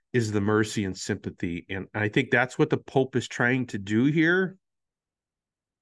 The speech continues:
And if that makes him a heretic, I guess that makes me a heretic too, because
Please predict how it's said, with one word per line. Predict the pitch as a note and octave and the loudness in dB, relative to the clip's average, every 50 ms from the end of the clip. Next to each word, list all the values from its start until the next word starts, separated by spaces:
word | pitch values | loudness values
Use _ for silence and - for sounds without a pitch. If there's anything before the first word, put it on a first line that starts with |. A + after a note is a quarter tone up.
| _ _ _ _ - | _ _ _ _ -8
And | A#2+ B2 B2 B2 | -4 -2 -2 0
if | A2+ | 2
that | C3 C3+ C3+ | 2 2 4
makes | C#3+ D3+ D3 C#3+ - | 4 4 2 2 0
him | D#3+ C#3 | 0 0
a | B2+ A#2+ | 0 2
heretic, | A2+ C3+ C#3 D3 C#3 - D#3+ D3+ - | 4 4 4 4 4 4 0 0 0
I | B2 A2+ | 0 -2
guess | A2+ C3+ C#3 C3+ | 0 0 -2 0
that | - C#3 | -2 -4
makes | C3 C3+ B2+ - - | -2 -2 -6 -6 -8
me | C#3 B2+ B2 | -8 -8 -6
a | |
heretic | B2 B2+ A#2+ B2 A#2+ A#2 - C3 - - | -2 -2 0 0 -2 -4 -6 -10 -10 -10
too, | - - C#3 A#2+ | -10 -6 -6 -4
because | G2+ F#2 G2 F#2+ - A2+ G2+ G2+ | -2 -4 -4 -4 -2 -2 -2 -2